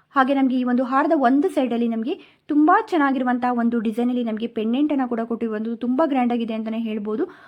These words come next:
ಹಾಗೆ ಈ ಒಂದು ಪೆಂಡೆಂಟ್ ನ ಮಧ್ಯದಲ್ಲಿ ನಮ್ಗೆ ಒಂದು ಫ್ಲವರ್ ಡಿಸೈನ್ ಅಲ್ಲಿ ಒಂದು ಪಿಂಕ್ ಸ್ಟೋನ್ ಅನ್ನ ಕೂಡ ಕೊಟ್ಟಿರುವಂತದ್ದು. ಹಾಗೆ ಬ್ಯಾಕ್ ಸೈಡ್ ಅಲ್ಲಿ ಇದು ನಮ್ಗೆ ಥ್ರೆಡ್ ಬಂದಿರುವಂತದ್ದು. ಇದರಲ್ಲಿ ಇರುವಂತಹ ಗೋಲ್ಡ್ ನಮ್ಗೆ ಐದು ಗ್ರಾಮು ನಾನೂರ ಅರವತ್ತು ಮಿಲಿಯಷ್ಟು ಇರುವಂತದ್ದು. ಇದು ನಮ್ಗೆ ಮೈಸೂರಿನಲ್ಲಿ ಇರುವಂತಹ ಕೃಷ್ಣ ಜ್ಯುವೆಲರಿ ಶಾಪ್ ಅಲ್ಲಿ ಸಿಗ್ತಾ ಇರುವಂತದ್ದು.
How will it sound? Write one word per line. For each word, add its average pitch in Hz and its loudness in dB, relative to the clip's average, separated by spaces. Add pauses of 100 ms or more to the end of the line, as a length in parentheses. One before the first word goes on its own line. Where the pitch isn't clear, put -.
(120)
ಹಾಗೆ 320 0
ಈ 311 4
ಒಂದು 294 2
ಪೆಂಡೆಂಟ್ 285 0
ನ 359 -2
ಮಧ್ಯದಲ್ಲಿ 285 2
ನಮ್ಗೆ 254 0
ಒಂದು 240 0
ಫ್ಲವರ್ 254 0
ಡಿಸೈನ್ 262 -2
ಅಲ್ಲಿ 226 -4
ಒಂದು 226 -4
ಪಿಂಕ್ 226 -6
ಸ್ಟೋನ್ 240 -2
ಅನ್ನ 320 0
ಕೂಡ 247 -2
ಕೊಟ್ಟಿರುವಂತದ್ದು. 220 -6
ಹಾಗೆ 302 -4 (400)
ಬ್ಯಾಕ್ 294 0
ಸೈಡ್ 381 2
ಅಲ್ಲಿ 349 4
ಇದು 294 2
ನಮ್ಗೆ 285 2
ಥ್ರೆಡ್ 233 -2
ಬಂದಿರುವಂತದ್ದು. 220 -4 (140)
ಇದರಲ್ಲಿ 370 4
ಇರುವಂತಹ 330 2
ಗೋಲ್ಡ್ 302 2
ನಮ್ಗೆ 285 4
ಐದು 240 0
ಗ್ರಾಮು 269 2
ನಾನೂರ 254 2
ಅರವತ್ತು 240 -2
ಮಿಲಿಯಷ್ಟು 226 -4
ಇರುವಂತದ್ದು. 214 -6 (380)
ಇದು 240 -2
ನಮ್ಗೆ 240 0
ಮೈಸೂರಿನಲ್ಲಿ 254 0
ಇರುವಂತಹ 240 -2
ಕೃಷ್ಣ 220 -10
ಜ್ಯುವೆಲರಿ 226 -4
ಶಾಪ್ 247 -6
ಅಲ್ಲಿ 254 0
ಸಿಗ್ತಾ 269 -4
ಇರುವಂತದ್ದು. 220 -4